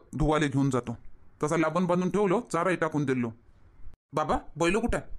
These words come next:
वावरात नेऊन बांधले ना गोल्या, चारा टाकून दिलो. आज आता वावरात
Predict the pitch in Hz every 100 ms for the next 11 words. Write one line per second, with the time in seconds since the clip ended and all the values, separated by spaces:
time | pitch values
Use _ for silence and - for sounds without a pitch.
0 | - _ _ - 135 151 175 175 185 180
1 | 185 190 190 196 196 - - - - 185
2 | 220 196 190 180 175 175 175 - - -
3 | - - - - - - - - - -
4 | - - - - 240 247 214 233